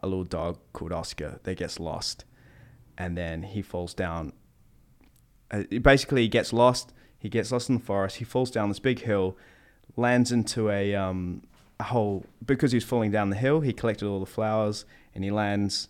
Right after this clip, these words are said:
and he's covered in flowers. All these people see him. And we go, "Oh my God, he's a cute little dog with lots of little flowers." And then I had this idea, I was sitting on it,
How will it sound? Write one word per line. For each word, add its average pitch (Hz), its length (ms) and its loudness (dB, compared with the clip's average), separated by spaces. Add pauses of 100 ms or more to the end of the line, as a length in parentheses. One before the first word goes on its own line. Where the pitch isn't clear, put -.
(100)
and 98 140 -2
he's 92 80 -4
covered 104 300 -2
in 90 80 -4
flowers. 87 480 -4
All 113 100 0
these 98 140 -2
people - 280 -10
see - 200 -8
him. 85 200 -6 (720)
And 117 140 -2
we 117 100 0
go, 107 240 -8
"Oh 165 120 0
my 175 120 2
God, 165 300 -4
he's 151 100 -4
a 147 40 -10
cute - 200 -8
little 143 200 -4
dog 143 280 -6
with 127 80 -6
lots 135 160 -10
of - 60 -14
little 120 140 -6
flowers." 120 440 -4
And 110 100 2
then 113 180 2 (360)
I 151 60 -2
had 165 100 0
this 160 160 -2
idea, 147 220 0
I 147 40 0
was 139 120 -4
sitting 156 260 2
on 147 140 2
it, - 160 -2